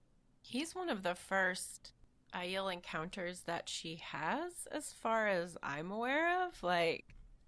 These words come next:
when we first meet Berelain in the series, she's delivering a letter to Moiraine,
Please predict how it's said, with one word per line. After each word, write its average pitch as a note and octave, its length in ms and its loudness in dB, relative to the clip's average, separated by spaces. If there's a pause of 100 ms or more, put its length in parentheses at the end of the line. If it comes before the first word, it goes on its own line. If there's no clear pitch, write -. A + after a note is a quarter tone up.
(340)
when F3+ 120 -2
we F#3 140 2
first E3+ 440 2
meet E3+ 240 -2
Berelain E3 480 2
in D#3+ 100 -2
the E3 80 -2
series, D#3+ 500 0
she's D#3 220 -8
delivering D3+ 540 -2
a D3 60 -4
letter F3+ 520 2 (200)
to D#3 680 0 (840)
Moiraine, A#3 760 4